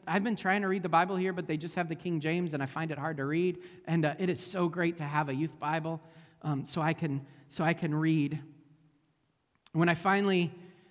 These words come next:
when I finally needed to go, I, uh, I stood up, and, and she stood up, and she came around the table, and she just threw her arms around me.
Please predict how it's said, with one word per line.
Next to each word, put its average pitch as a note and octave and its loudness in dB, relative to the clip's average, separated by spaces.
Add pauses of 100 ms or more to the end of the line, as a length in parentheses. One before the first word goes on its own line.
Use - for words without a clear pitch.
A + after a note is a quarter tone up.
(240)
when E3 2
I F3+ 6
finally G3 4
needed F3+ 2
to C3+ -4
go, D#3 2 (760)
I, D#3 2
uh, C#3+ -2
I D#3 0
stood F3 -2
up, D#3+ 0
and, C#3+ -4 (100)
and C#3+ -4
she - -6
stood - -4
up, F3+ 2
and D#3 -4
she - -8
came E3+ -4
around D#3+ 0
the D3+ -2
table, D3+ -4
and C3+ -6
she D3+ -12
just D3 -14 (100)
threw D#3+ -2
her B2 -2
arms A2 -8
around G2+ -14
me. F#2+ -18